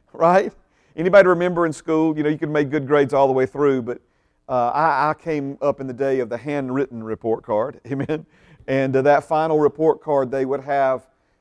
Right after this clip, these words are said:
uh, written in whether or not you were promoted to the next grade.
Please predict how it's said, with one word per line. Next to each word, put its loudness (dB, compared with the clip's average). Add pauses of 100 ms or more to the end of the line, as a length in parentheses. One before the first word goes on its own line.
(100)
uh, 0 (160)
written 0
in -8
whether 4
or -2
not -4
you 0
were 2
promoted 2
to -4
the -4
next -4
grade. -4